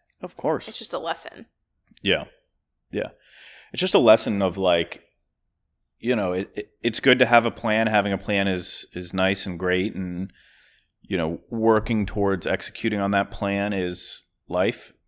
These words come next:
Speaker 2: Mm-hmm.
Speaker 1: But if, if your plan doesn't go as planned, or, you know, there are always gonna be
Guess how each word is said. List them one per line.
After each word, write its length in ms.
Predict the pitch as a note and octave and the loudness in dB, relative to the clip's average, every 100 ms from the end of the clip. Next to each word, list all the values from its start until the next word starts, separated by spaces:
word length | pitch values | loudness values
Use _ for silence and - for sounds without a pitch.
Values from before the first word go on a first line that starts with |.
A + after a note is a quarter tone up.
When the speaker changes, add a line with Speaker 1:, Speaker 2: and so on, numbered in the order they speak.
| G3 | -6
Speaker 2:
Mm-hmm. 80 | |
Speaker 1:
But 340 | F#3+ F2+ F#3+ - _ - | 0 0 -2 -18 _ -8
if, 400 | G2 - - - _ _ - | -8 -8 -12 -20 _ _ -2
if 220 | G#2 - | -2 0
your 120 | G#2 | -4
plan 360 | - G2 G2 G2+ | -2 -2 0 0
doesn't 280 | F#2+ F2+ | -2 -2
go 240 | F2 F2+ F2+ | 0 2 4
as 500 | F2+ F2 - - - _ _ _ _ | 2 0 -6 -16 -20 _ _ _ _
planned, 420 | - F2+ F#2 C3 - _ _ _ _ _ | -8 -4 -2 -4 -8 _ _ _ _ _
or, 640 | G#2 G2+ F#2 F2 F2 F2+ - _ _ _ _ _ _ _ | -2 2 2 2 -2 -4 -10 _ _ _ _ _ _ _
you 140 | - F#2+ | -4 0
know, 80 | |
there 140 | E2+ F2 | 2 4
are 40 | |
always 200 | F#2 G2 | 4 2
gonna 160 | A2 F#2+ | 0 0
be 440 | F#2 F2+ E2+ F2 | 0 0 -4 -6